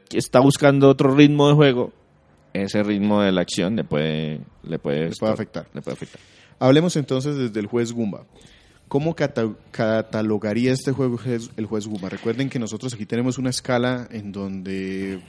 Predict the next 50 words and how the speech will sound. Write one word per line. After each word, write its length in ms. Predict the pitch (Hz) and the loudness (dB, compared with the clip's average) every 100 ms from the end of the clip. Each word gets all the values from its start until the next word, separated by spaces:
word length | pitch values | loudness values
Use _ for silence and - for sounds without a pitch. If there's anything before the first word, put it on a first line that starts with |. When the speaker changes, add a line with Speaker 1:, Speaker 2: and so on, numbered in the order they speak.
| - - | -14 -8
Speaker 2:
damos 240 | 107 135 | -6 -4
primero 340 | 120 117 117 | -4 -2 -2
un, 500 | 127 - 131 131 131 123 | -2 -4 -4 -4 -6 -6
una 160 | 127 | -6
apreciación 680 | 131 120 110 104 98 113 113 | -2 -4 -4 -6 -4 -4 -2
más 220 | 123 127 - - - - | 0 -2 -4 -10 -16 -8
de 100 | 117 113 | -4 -2
la 120 | 110 | -4
calidad 500 | - 104 101 110 123 | -4 -4 -2 2 2
o 100 | 113 | 2
del, 380 | 98 95 98 98 | 0 -4 -6 -6
o 100 | 101 | -4
del 220 | 101 104 | -2 -2
nivel 400 | 110 110 131 120 | -2 2 2 2
de 80 | 117 | -2
categoría 480 | 107 107 98 98 110 | -6 -6 -4 -2 -2
en 60 | |
donde 200 | 117 101 | -2 -4
lo 80 | 98 | -6
ponemos, 420 | 92 98 104 131 - - - - | -6 -6 -4 -8 -10 -20 -20 -8
que 120 | 110 | -4
lo 80 | 101 | -4
más 220 | 98 104 | -4 -2
alto 240 | 123 113 123 | -2 0 -4
es 140 | 120 | -2
indispensable, 720 | 120 110 - 95 95 101 113 | -4 -4 -8 -10 -6 -2 0
esos 180 | 113 110 | 0 -2
dos 140 | 110 | -4
juegos 260 | 113 113 113 | 0 0 -2
que 60 | - | -6
son 160 | 101 | -4
obligatorios 500 | 110 107 98 101 104 | -2 -2 -2 -2 -2
de 60 | 104 | -2
jugar. 420 | 95 104 123 123 | -2 -2 -2 -2
Speaker 1:
Que 80 | 92 | -4
Speaker 2:
Los 100 | 104 | 4
Speaker 1:
tienen 160 | 107 110 | 6 8
que 60 | |
Speaker 2:
siguientes 60 | 131 123 | 6 8
Speaker 1:
buscar 160 | 127 113 | 8 6
así 180 | 110 117 | 4 2
sea 160 | 117 | 4
la 80 | 110 | 4
consola 360 | 110 98 98 - | 2 2 2 2
prestada. 400 | 101 - 110 107 | 0 2 2 2
Speaker 2:
Ajá. 280 | 117 135 - | 0 -4 -8
Lo 180 | 117 110 | -2 0
otro 300 | 113 113 127 | 0 0 0
es 380 | 127 123 - - | 0 0 -6 -8
comprable, 680 | - 104 117 131 151 170 | -4 -4 2 4 4 0